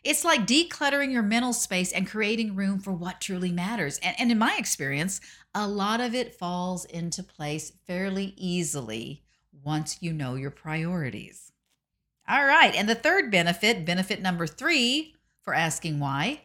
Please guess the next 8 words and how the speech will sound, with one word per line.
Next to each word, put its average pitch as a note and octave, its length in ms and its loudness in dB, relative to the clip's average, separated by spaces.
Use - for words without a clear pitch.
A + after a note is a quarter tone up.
it G#3+ 140 -2
helps A3 340 -2
you A3 80 -2
move F#3 240 0
forward A3 420 -4
and G3 220 -2
make F#3+ 300 -2
progress. E3 800 -4